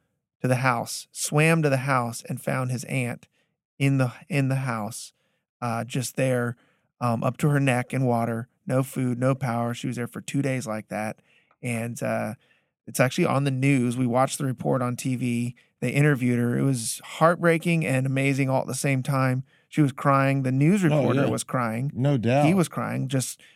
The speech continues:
Speaker 1: she said the one thing she was the most scared of was literally alligators were just swimming by her house all day and, uh, snakes. And so we're just hearing the testimonies of people being saved and restored.
Speaker 2: My goodness.
Speaker 1: Uh, people going to Haiti,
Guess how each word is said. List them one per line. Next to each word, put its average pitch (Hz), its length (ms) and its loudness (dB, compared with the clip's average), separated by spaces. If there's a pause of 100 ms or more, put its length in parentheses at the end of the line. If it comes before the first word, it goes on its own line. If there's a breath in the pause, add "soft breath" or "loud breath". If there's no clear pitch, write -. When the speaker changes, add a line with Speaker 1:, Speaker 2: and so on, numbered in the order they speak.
Speaker 1:
she - 160 0
said 160 420 2
the 147 100 -6
one 160 140 4
thing 180 120 2
she 156 100 0
was 147 80 2
the 139 60 -2
most 135 180 0
scared 135 240 -2
of 127 60 -4
was 120 220 -8 (440)
literally 151 380 4
alligators 127 580 0
were 131 60 -2
just 123 180 -6
swimming 131 280 -6
by 117 100 0
her 117 140 0
house 123 260 -2
all 73 140 -6
day 71 240 -10 (420)
and, 120 340 -2
uh, 117 100 -2
snakes. - 540 -4 (480)
And 131 200 0
so 123 420 2
we're 135 160 2
just 160 380 2
hearing 170 360 2
the 143 80 0
testimonies 135 680 2
of 117 160 -6 (440 soft breath)
people 143 380 2
being 127 360 0
saved 131 440 0
and 117 100 -6
restored. 135 520 4
Speaker 2:
My 107 120 0
goodness. 104 560 -4 (100)
Speaker 1:
Uh, 117 300 2 (360)
people 143 240 2
going 135 340 2
to 120 60 -2
Haiti, 139 540 2